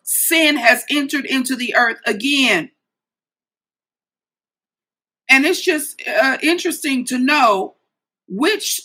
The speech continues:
which sons had wives and which ones didn't. Which one didn't? It says, it, it, it says sh-, it, Noah's sons and their wives.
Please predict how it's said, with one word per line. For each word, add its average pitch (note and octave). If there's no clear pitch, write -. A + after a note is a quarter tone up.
which C#4+
sons D4
had B3
wives C4
and A#3
which C4+
ones A3+
didn't. B3+
Which D4+
one B3
didn't? G#3+
It D4+
says, C#4
it, A#3+
it, D#4
it D#4+
says C#4
sh-, -
it, -
Noah's C4+
sons D#4
and C#4
their B3+
wives. C4